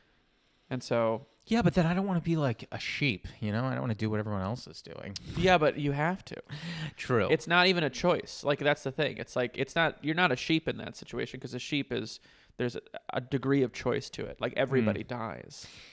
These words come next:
Speaker 2: You know, I read something, and, and, and I am loath to reference Reddit, but I did read something on Reddit years ago, and it has stuck with me ever since.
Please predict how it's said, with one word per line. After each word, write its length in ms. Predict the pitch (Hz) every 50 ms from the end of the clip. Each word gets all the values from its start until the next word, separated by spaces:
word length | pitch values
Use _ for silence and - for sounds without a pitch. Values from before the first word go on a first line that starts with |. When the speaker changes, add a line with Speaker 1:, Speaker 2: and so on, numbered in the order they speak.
| - _ _ _ - -
Speaker 2:
You 160 | 147 123 160 175
know, 240 | 196 190 180 - -
I 80 | 135 143
read 360 | 131 117 117 143 190 226 -
something, 680 | - - 202 180 160 - 156 143 139 135 127 120 120 120
and, 200 | - 120 120 120 -
and, 160 | - 123 120 - 127
and 140 | 123 123
I 80 | 123 139
am 160 | 156 143 113
loath 380 | 98 98 98 101 104 107 110 -
to 100 | - 110
reference 440 | 98 95 - - - 113 101 92 -
Reddit, 480 | - 95 92 90 90 92 101 110 123 - -
but 120 | 120 107
I 80 | 107 110
did 200 | 113 156 175 165
read 160 | 123 127 117
something 220 | - 156 175 180
on 100 | 180 151 110
Reddit 300 | 101 98 98 107 104 - _ _ _ _
years 480 | - 120 117 117 123 113 104 95 90 -
ago, 360 | - 90 85 - - 87 - - -
and 160 | - 120 117
it 100 | 117 113
has 160 | 107 113 113
stuck 340 | - - - - 95 - -
with 140 | - 131 -
me 180 | 151 156 - - -
ever 260 | 104 90 90 98 98
since. 460 | - - - - - - - - -